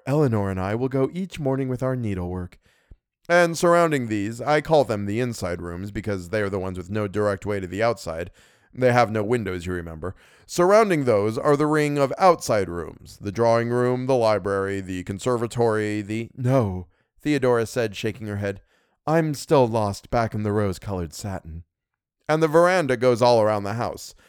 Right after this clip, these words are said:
There are doors opening onto the veranda from the drawing room and the conservatory, and one sitting room. There is also a passage." "Stop, <laughs> stop." Theodora was laughing, but she shook her head. "It's a filthy, rotten house."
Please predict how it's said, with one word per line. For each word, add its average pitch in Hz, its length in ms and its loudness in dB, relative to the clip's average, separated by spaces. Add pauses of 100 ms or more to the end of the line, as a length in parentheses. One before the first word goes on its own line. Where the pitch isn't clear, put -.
(320)
There 190 160 4
are 185 100 6
doors 151 440 6
opening 131 320 4
onto 123 260 -2
the 117 100 0
veranda 110 480 0
from 110 140 -8
the 107 80 -4
drawing 143 420 2
room 139 280 -2
and 131 120 -2
the 120 60 -4
conservatory, 113 840 -2 (240)
and 147 240 0
one 143 220 0
sitting 120 320 -4
room. 87 300 -8 (360)
There 147 280 6
is 135 200 4
also 170 460 2
a 104 80 2
passage." 104 460 -4
"Stop, 151 520 -2 (100)
<laughs> 139 60 -2
stop." 156 760 -2 (480)
Theodora 147 460 4
was 117 180 -2
laughing, 113 720 -2
but 113 200 0
she 135 160 -4
shook 123 240 0
her 95 160 -2
head. 87 340 -6 (480)
"It's 131 220 -4
a 131 60 0
filthy, 170 520 0
rotten 117 540 -2
house." 90 540 -10